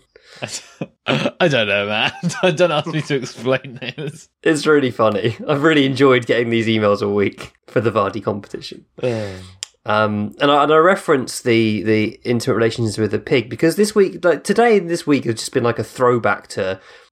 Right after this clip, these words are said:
Speaker 1: ten years ago in terms of David Cameron, who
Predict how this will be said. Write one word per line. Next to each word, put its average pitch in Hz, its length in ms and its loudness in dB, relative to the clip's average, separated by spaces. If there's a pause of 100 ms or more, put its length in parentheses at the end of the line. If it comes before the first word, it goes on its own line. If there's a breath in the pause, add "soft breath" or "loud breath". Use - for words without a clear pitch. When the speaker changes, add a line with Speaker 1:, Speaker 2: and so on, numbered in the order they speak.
Speaker 1:
ten 123 300 0
years 120 320 2
ago 92 340 -2 (300 loud breath)
in 117 100 0
terms 113 340 0
of 104 300 -2 (160)
David 113 240 0
Cameron, 101 360 -4
who 101 440 -6